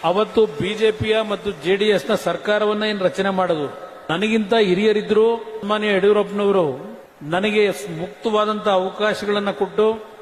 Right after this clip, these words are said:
ಎರಡು ಪಕ್ಷಗಳ ಜೊತೆಗೂಡಿ ಒಂದು ಅತ್ಯುತ್ತಮವಾದಂತ ಸರ್ಕಾರವನ್ನ ನಡೆದಂತದ್ದೇನಿದೆ, ಆ ಸಂದರ್ಭದಲ್ಲಿ ನಾಡಿನ ಜನತೆ ಈ ಒಂದು ಹೊಂದಾಣಿಕೆ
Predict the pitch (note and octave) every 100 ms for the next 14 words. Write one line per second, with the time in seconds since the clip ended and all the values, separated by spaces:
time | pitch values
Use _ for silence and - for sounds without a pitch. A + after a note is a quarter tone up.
0 | - D3+ E3+ G#3+ A3+ - G3+ - G#3 G3+
1 | G3 F3+ E3 F3+ G#3 G3+ G#3 G#3+ G#3+ G3+
2 | F#3+ F3 - A3 A3 G#3 G3+ G3+ G3 G3
3 | - E3+ - G3 G3 G3 F#3 F3+ F#3 F#3+
4 | G3 E3+ F3 D#3 G3 G#3+ - - - -
5 | - - - - - - - - - -
6 | _ _ _ _ - _ _ _ _ _
7 | _ - - _ _ - D#3+ E3 E3+ G3
8 | A3 G#3 G3+ G3 F#3 C3 C3+ - - -
9 | - - - - D3+ E3+ G#3 A3 F3+ F#3+
10 | G#3 F#3+ A3 G#3 G3 F#3 E3+ E3 F#3+ G3+
11 | G3 G3+